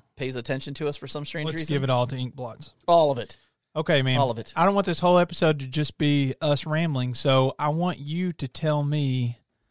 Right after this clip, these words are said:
Speaker 2: about a recent trip that you took with a big group of people.
Speaker 1: Oh, yeah. So just, uh, it was just a few weeks ago. Uh, there were twelve of us. We went up to, uh, Pictured Rocks up in
Speaker 2: Yeah.
Speaker 1: Michigan.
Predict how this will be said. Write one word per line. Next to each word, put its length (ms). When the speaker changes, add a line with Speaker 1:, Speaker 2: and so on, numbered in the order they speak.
Speaker 2:
about 400
a 100
recent 380
trip 200
that 60
you 120
took 300
with 120
a 60
big 160
group 240
of 80
people. 340
Speaker 1:
Oh, 500
yeah. 340
So 160
just, 200
uh, 320
it 40
was 80
just 140
a 40
few 140
weeks 180
ago. 300
Uh, 300
there 100
were 80
twelve 320
of 100
us. 160
We 60
went 160
up 120
to, 320
uh, 120
Pictured 320
Rocks 400
up 100
in 60
Speaker 2:
Yeah. 80
Speaker 1:
Michigan. 420